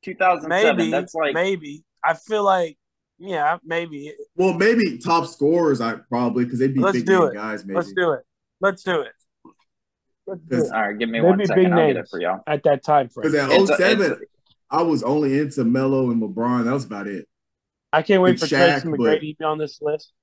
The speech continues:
Speaker 2: <laughs>
Speaker 1: <laughs> Tracy McGrady probably is on
Speaker 2: Tracy
Speaker 1: this list.
Speaker 2: McGrady's gonna show up on this list.
Speaker 3: Shaq's probably on there.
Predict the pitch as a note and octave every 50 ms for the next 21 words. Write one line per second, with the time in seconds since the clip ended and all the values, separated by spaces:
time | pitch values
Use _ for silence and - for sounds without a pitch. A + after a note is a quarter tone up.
0 | _ _ _ _ - - - D#4 - - - - - _ - - - F4+ - -
1 | - - - - - E3+ - - - D3+ - - E3+ D3+ - - - G3 D#3 C3+
2 | C3+ - D3 C#3 F3+ G#3 F#3 - - - D3+ D3 C#3+ C3+ C#3 C#3 B2 A2+ G2+ A2+
3 | A#2 A#2 A2 G#2 G2+ A2+ A2 G2+ G2 G2+ G2+ G2+ G2+ C#3+ C#3+ - - F#3 F3+ F3
4 | - F3+ E3 D#3 C#3 C#3 D3 D3+ D3+ D#3 D3+ C#3+ C#3+ D3+ C#3+ C#3+ C3 - - D#3
5 | D3 D3 - - C#3 C#3 C#3 C3+ - - C3+ C3+ C3+ C#3 - _ _ _ _ _
6 | _ - - C#3+ D#3+ D#3+ - - - A2+ G#2+ G2 G#2 G2 F#2 F#2 F#2+ G2+ A2+ B2+